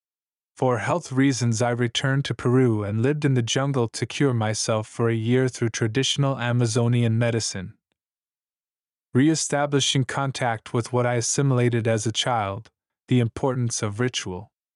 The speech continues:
After this stage, I came to live in the sacred valley in Cusco, the place of origin of my paternal family.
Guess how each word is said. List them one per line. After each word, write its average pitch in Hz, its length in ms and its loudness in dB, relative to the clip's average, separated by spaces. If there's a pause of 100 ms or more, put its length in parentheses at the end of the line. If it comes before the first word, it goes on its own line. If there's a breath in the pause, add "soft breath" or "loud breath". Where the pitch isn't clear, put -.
(920)
After 135 320 -2
this 131 200 2
stage, 101 600 -2 (160)
I 131 120 -2
came 175 320 0
to 156 120 2
live 151 300 4
in 131 80 2
the 123 100 2
sacred 135 480 0
valley 120 400 0
in 113 100 0
Cusco, 110 720 -2 (340)
the 131 80 0
place 165 420 -2
of 123 160 -4
origin 131 540 0
of 110 160 -2
my 113 180 0
paternal 120 520 -2
family. 107 580 -4